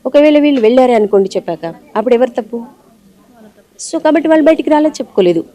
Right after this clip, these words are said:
కారణం అది. ఈ అమ్మాయి డైరెక్ట్గా వెళ్ళిపోయింది కదా, ఇక్కడ చూడలేదు, టెస్ట్ చేయలేదు, ఇక్కడ ప్యూరిటీ ఆమెకు తెలియదు.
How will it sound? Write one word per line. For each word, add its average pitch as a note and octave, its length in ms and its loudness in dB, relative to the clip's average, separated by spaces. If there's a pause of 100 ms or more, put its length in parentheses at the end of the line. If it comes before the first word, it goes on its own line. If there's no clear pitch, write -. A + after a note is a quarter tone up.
(200)
కారణం B3+ 300 2
అది. G#3 220 -2 (160)
ఈ B3+ 100 -2
అమ్మాయి D4 240 2
డైరెక్ట్గా D4 400 0
వెళ్ళిపోయింది G3 380 0
కదా, F3 320 -4 (560)
ఇక్కడ B3+ 160 0 (120)
చూడలేదు, G#3+ 480 4 (120)
టెస్ట్ C#4 320 2
చేయలేదు, C#4 240 2
ఇక్కడ F3 180 -4
ప్యూరిటీ F#3+ 640 0 (100)
ఆమెకు - 160 0
తెలియదు. D4 360 -4